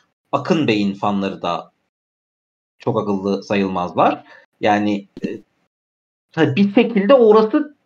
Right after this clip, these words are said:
çok daha büyük bir şeye evrildi ve çok daha büyük bir saçmalığa da evrildi ayrıca da neyse. Ee,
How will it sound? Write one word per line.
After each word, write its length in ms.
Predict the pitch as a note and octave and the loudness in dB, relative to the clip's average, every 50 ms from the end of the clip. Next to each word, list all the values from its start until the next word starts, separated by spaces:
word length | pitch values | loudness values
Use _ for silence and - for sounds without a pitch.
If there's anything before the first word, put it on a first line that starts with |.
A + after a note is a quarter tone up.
| _ _ _ _ _ _ _ - | _ _ _ _ _ _ _ -2
çok 240 | F#3 F#3+ - - | -2 -2 0 0
daha 260 | A#3+ G#3+ G#3+ F#3+ C#3+ D3+ | 2 4 4 2 0 -2
büyük 280 | D#3 D3+ D3 C#3 - | -4 -4 -6 -6 -10
bir 60 | C3+ | -10
şeye 280 | B2+ - C#3 B2+ B2+ B2 | -6 -4 0 0 0 0
evrildi 640 | - B2+ B2 B2 A#2+ B2 B2 C3+ D#3+ G#3+ A#3 A3+ | 0 -2 -4 -4 -4 -6 -6 -6 -4 -2 -2 -2
ve 120 | G3 F#3+ G3 | -2 -2 -2
çok 220 | - G3 G3 - | -4 -8 -4 -2
daha 160 | D#3+ D3 A2+ | 0 0 0
büyük 140 | A2+ G#2+ G2+ | -2 -6 -12
bir 40 | - | -12
saçmalığa 500 | - G#2 G2+ - - G2+ G2 G2 G2 G2 | -10 -10 -10 -8 -8 -6 -6 -4 -4 -4
da 100 | G#2 G2 | -4 -6
evrildi 280 | F#2+ F2+ F#2 F#2 F2+ F#2+ | -6 -8 -10 -10 -8 -6
ayrıca 340 | F#2+ G2 G#2 - - A#3+ | -6 -4 -4 -6 -6 -6
da 60 | - G2 | -4 -4
neyse. 380 | A#2 D3 - C3+ - D4+ - _ _ _ _ _ _ _ _ _ _ _ _ - | -4 -4 -4 -4 -6 -10 -10 _ _ _ _ _ _ _ _ _ _ _ _ -6
Ee, 40 | A#2 | -2